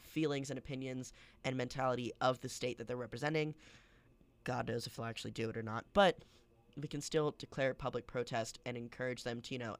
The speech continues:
actually do their job. Um, but we are going to get through these bills together. We've done it before, and we will do it again.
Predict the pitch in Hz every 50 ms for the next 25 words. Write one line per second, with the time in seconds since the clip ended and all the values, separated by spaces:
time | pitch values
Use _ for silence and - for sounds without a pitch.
0 | - - 185 - - 233 226 214 220 220 226 208 - 220 233 240 175 123 107 104
1 | - - - - - - - - - - - - - - 139 139 131 123 117 -
2 | - _ - - - - - - - - - - - - 143 139 - 139 151 160
3 | 160 151 165 156 165 180 196 185 - 185 156 - 156 147 - - - - 151 151
4 | 139 135 127 - - 131 123 117 113 113 113 - - - - - - - - -
5 | - 160 147 - 131 117 110 - 95 - - - - - 127 123 - 135 135 139
6 | - - 139 - - 131 123 117 117 117 - - - - - - - - 131 131
7 | 131 127 120 123 120 117 117 117 - - - - 110 107 107 113 - - 107 -
8 | - - - - 160